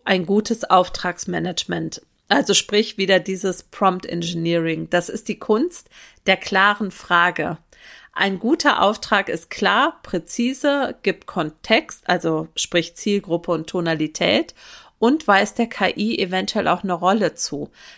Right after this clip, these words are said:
Du kannst nämlich der K I sagen, „Schreibe, als wärst du eine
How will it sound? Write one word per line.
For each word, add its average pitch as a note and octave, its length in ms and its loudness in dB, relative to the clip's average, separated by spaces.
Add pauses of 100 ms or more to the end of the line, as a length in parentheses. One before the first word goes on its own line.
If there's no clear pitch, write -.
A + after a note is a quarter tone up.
(120)
Du F#3 80 -4
kannst G#3 340 0
nämlich G#3+ 240 -2
der F#3 120 0
K F#3 260 -4
I G#3 140 -2
sagen, F3+ 440 2
„Schreibe, B3 720 0 (340)
als - 240 -2
wärst G3 320 4
du - 20 0
eine F3+ 640 0